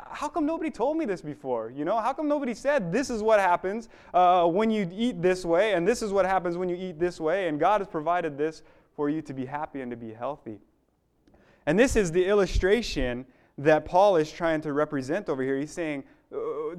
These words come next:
do I get mad at that person that showed me the health message and say, 'Oh, thanks. Now I can't be ignorant and eat whatever I want anymore'? Or do I say, 'Actually, oh, praise God, you saved my life'?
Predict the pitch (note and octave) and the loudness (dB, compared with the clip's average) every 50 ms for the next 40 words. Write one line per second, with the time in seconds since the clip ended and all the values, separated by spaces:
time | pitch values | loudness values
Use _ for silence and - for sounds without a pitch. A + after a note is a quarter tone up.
0 | D3+ C#3 F3 G#3+ A3 A3 A#3+ G#3+ C4 A#3+ E3+ D#3+ D#3+ D3 C#3 C#3+ D3+ F#3 A#3 C4+ | -6 -2 2 4 6 6 6 4 2 -2 -2 -2 0 2 2 4 4 2 2 0
1 | B3+ E3+ F#3 F#3 - E3+ D#3 - - F#3 F#3+ F#3+ - A3 F#3 D3+ D3 - - D#3 | 0 -2 -2 0 0 -2 -2 -2 -2 -2 -2 -2 -4 -6 -6 -6 -4 -2 0 0
2 | D#3+ E3+ G#3 F#3 D#3 C3+ C#3+ D#3 E3+ - D#3 C3+ C#3 D3+ - A3 G#3 G3 D#3+ - | 0 0 0 -2 0 2 2 0 0 0 -2 -2 -2 -2 -4 -8 -6 -6 -6 -4
3 | - E3 D3 D3+ G3+ B3 A#3 - - G#3 B3+ C#4+ G#3 C3+ - - - - - - | -2 0 2 4 6 6 6 6 6 4 2 2 2 0 -4 -10 -18 -20 -20 -20
4 | - _ _ - - A#3 C4 B3+ B3 - A#3+ A3 F3+ F#3+ F3+ E3 G3 B3+ B3+ G3+ | -20 _ _ 4 6 8 8 8 6 2 0 0 0 0 0 2 2 2 2 2
5 | F3 D3+ D#3 D#3 D#3 D3+ D#3+ G3 G#3+ E3+ E3 F3 F#3 E3+ D#3 C#3+ C#3+ D3+ A#3 D4+ | 0 0 0 -2 -2 -2 -2 -2 0 0 2 2 4 4 4 4 4 4 2 0
6 | - - D3 C3+ B2+ B2 A#2+ A#2 A2+ A2+ - - - - - - E3+ F#3 F#3+ F3 | 0 -2 -4 -2 -2 -2 -2 -2 -4 -4 -6 -12 -20 -14 -2 4 6 6 6 6
7 | G#3 A3 G3+ G3 G3 F#3+ F#3+ G3+ G3+ F#3+ F3+ F3+ E3+ - - _ _ _ _ _ | 6 6 8 6 6 4 2 0 2 2 0 0 -4 -6 -12 _ _ _ _ _
8 | _ _ _ - - F3 - - - - D3+ C3+ - - - - - - - - | _ _ _ -10 -8 -8 -8 -6 -4 -4 -4 -4 -4 -10 -16 -10 -8 -8 -6 -8
9 | - - - - G3+ G3 F3 C#3 C3 D#3 F#3 F3+ D3+ E3+ G3 - - D3 C3 B2 | -10 -12 -8 -4 -4 -4 -4 -4 -6 -6 -6 -6 -6 -8 -12 -12 -8 -8 -6 -6
10 | C3 C3+ C#3 E3+ G3+ G3+ D3+ | -6 -8 -8 -10 -12 -12 -14